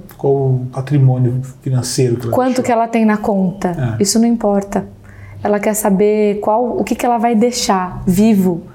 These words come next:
Speaker 2: no coração das pessoas que ficaram. Então, o maior investimento que a gente pode fazer é como eu posso ser melhor pra mim e pras pessoas, pro mundo, né? É, e eu, ainda que um dia eu não esteja aqui,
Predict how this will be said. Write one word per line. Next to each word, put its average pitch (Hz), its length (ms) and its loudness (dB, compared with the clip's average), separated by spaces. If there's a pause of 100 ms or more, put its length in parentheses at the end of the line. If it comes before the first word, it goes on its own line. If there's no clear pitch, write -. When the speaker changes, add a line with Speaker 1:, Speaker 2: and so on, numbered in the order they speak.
(240)
Speaker 2:
no 196 80 2
coração 202 380 0
das 208 140 2
pessoas 202 320 -2
que 208 100 -4
ficaram. 180 460 -4 (840)
Então, 226 380 2
o 208 100 -2
maior 202 280 4
investimento 220 400 0
que 220 80 0
a - 20 0
gente 196 140 0
pode 190 260 -4
fazer 202 360 0
é 196 120 0
como 254 280 -2
eu 285 60 2
posso 208 300 -4
ser - 160 0
melhor 180 480 2 (100)
pra 190 160 0
mim 208 500 2 (440)
e 214 100 2
pras 233 240 -2
pessoas, 330 520 0
pro 269 160 0
mundo, 269 480 4 (180)
né? 208 380 -2 (400)
É, 180 680 -2 (160)
e 208 140 2
eu, 208 400 2
ainda 247 340 2
que 269 140 -4
um 254 100 4
dia 214 320 2
eu 196 200 2
não 208 140 4
esteja 202 360 0
aqui, 247 420 0